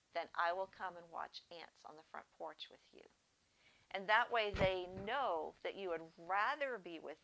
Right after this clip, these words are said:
them, but you can't. I also remember my youngest daughter, um, for years we've spoken at homeschool conventions. I don't know, over twenty years we've gone and spoken at homeschool conventions. And she said to me one day, she said, "You don't know what it's like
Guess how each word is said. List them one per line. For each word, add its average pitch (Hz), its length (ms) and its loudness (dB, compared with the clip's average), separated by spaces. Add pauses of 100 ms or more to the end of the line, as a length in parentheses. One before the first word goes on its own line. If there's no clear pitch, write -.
them, - 340 -14 (320)
but 226 160 -6
you 247 60 -10 (120)
can't. - 380 -16 (760)
I 214 140 10
also 277 240 4
remember 196 720 2 (480)
my 190 120 4
youngest 190 520 -2
daughter, 170 580 2 (140)
um, 160 320 -6 (1040)
for 208 100 2
years 208 440 0
we've 185 160 -2
spoken 170 400 -2
at 156 160 -6
homeschool 165 440 -10
conventions. - 680 -14 (100)
I 151 60 -4
don't 131 140 -8
know, 139 200 -4
over 170 180 -2
twenty 165 420 -4
years 135 280 -6
we've 160 160 -6
gone 165 220 2
and 151 100 -10
spoken 160 360 -4
at 147 120 -8
homeschool 165 460 -10
conventions. 156 560 -10 (640)
And 175 140 -2
she - 180 -2
said 202 280 2
to - 80 -10
me 185 100 -4
one 170 160 -4
day, 165 180 0
she - 160 -12
said, 226 220 -10
"You 294 120 -10
don't 302 220 -10
know 269 100 -4
what 302 160 -2
it's 302 200 -8
like 339 320 0